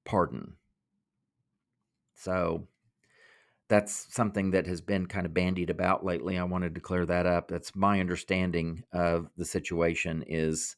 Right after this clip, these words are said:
depending on whether or not they do get it moved to a federal court, even though it is in a federal court, it, it's still gonna be Georgia prosecutors, still gonna be Georgia law, and it will be handled like it was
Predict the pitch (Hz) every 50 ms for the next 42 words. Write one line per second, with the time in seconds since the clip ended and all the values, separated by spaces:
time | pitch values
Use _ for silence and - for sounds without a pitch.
0 | _ _ _ _ _ _ _ _ _ _ - - - 123 120 110 107 101 104 101
1 | 98 101 101 95 101 98 95 92 90 87 - 92 90 90 95 92 - 92 87 87
2 | - 95 92 92 90 - - 90 85 85 - 95 92 87 92 92 87 - - 117
3 | 117 117 113 92 - - - _ - 120 113 117 117 117 113 110 104 104 101 101
4 | 104 101 - - 113 110 107 104 98 110 104 101 95 - 110 104 95 98 101 98
5 | 92 - - - 143 127 107 98 90 - - _ _ _ _ _ _ _ _ _
6 | - 107 101 - _ _ _ _ _ _ _ _ _ _ _ _ - 104 92 -
7 | - - - - 113 117 117 110 113 113 110 110 101 - 101 98 101 98 - 123
8 | - - 110 104 95 90 - 98 - - 101 95 90 95 95 92 95 - - -
9 | - - - - 107 101 98 101 104 104 101 104 101 - 101 95 95 95 95 107
10 | 104 101 95 90 90 87 87 87 87 - _ - _ _ _ _ - 101 98 98
11 | 92 98 101 98 101 95 90 95 95 92 92 92 90 85 82 _ _ _ _ _
12 | - - - 123 117 113 98 98 95 95 95 - 98 98 95 95 95 95 - -
13 | 107 - - 95 90 90 87 87 82 -